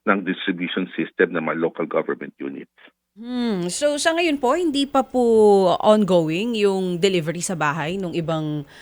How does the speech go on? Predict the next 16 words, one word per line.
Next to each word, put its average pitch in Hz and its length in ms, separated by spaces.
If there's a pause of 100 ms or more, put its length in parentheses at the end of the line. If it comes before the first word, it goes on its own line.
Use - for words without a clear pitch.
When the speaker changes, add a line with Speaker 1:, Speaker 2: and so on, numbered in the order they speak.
(140)
Speaker 1:
Hindi. 254 160
Speaker 2:
ah, 160 320 (160)
hindi 170 280
pa 196 160
sa 156 160
ngayon, 170 320
ano? 196 160
Speaker 1:
Hindi 151 240
pa, 170 200
no? 147 240
Kasi, 160 400
Speaker 2:
Mm. 143 80 (320)
Speaker 1:
ah, 123 160
yun 143 240
na 147 80
nga, 131 80